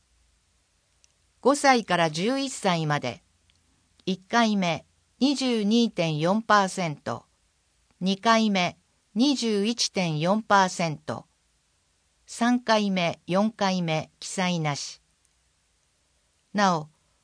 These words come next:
東京都福祉保健局が公表している接種実績をもとに集計しています。なお、接種から接種記録までに時間を要するため、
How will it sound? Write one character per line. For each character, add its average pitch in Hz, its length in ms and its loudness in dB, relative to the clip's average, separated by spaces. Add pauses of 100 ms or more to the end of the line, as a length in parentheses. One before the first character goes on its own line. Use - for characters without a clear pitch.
(220)
東 294 260 4
京 277 260 2
都 160 280 0
福 - 220 -10
祉 285 200 -4
保 269 140 2
健 269 280 2
局 196 260 -4
が 156 160 0
公 208 200 2
表 220 360 0
し - 120 -4
て 196 140 -2
い 180 140 0
る 160 260 -4 (300)
接 - 240 -2 (160)
種 294 120 -2
実 285 440 -2
績 190 180 -2
を 165 80 2
も 165 140 0
と 220 120 -2
に 190 140 0
集 175 260 -4
計 175 240 -2
し 151 120 -6
て 165 100 -2
い 151 140 -2
ま 135 160 -2
す。 - 200 -16 (1000)
な 196 200 4
お、 156 140 -6 (300)
接 285 240 0 (120)
種 214 120 -2
か 165 180 0
ら 147 240 0 (140)
接 202 240 -2 (100)
種 294 140 -2
記 302 120 -2
録 277 280 2
ま 202 120 4
で 175 140 -2
に 160 140 -2
時 156 160 -6
間 254 320 4
を 254 80 4
要 240 240 2
す 226 160 -4
る 220 100 -2
た 160 160 0
め、 139 240 -4